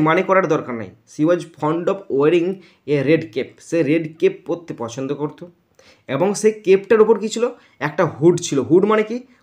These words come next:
ওই মাথায় সে টুপির মতো হয় না, জামার সঙ্গে লাগানো থাকে, সেটা হচ্ছে রেড হুড, সেটা হচ্ছে হুড বলা হয়। তাহলে হুড বিশিষ্ট একটি কেপ বা পোশাক পরতে সে, আহ, পছন্দ করতে। ওকে, তাহলে এখানে কী হয়েছে দেখো, আর she was called Little Red Riding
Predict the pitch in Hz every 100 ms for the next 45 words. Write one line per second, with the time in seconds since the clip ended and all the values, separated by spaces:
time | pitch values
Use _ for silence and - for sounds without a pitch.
0 | - 190 185 165 165 196 214 190 175 190
1 | 190 214 233 160 160 170 175 180 170 156
2 | 175 196 208 151 _ _ _ 151 156 156
3 | 143 156 156 _ _ 151 135 - - 165
4 | 185 180 165 135 127 104 98 87 _ _
5 | _ _ _ _ - 147 123 160 202 247
6 | 240 240 240 214 214 214 - 202 208 _
7 | 165 170 147 147 185 180 175 180 175 175
8 | 165 - _ _ 131 139 139 135 165 170
9 | 165 165 190 190 _ _ _ _ _ -
10 | 170 170 - _ 151 147 175 170 170 175
11 | 170 175 151 156 156 - - 208 220 196
12 | 156 202 220 175 151 156 165 147 147 120
13 | 120 120 170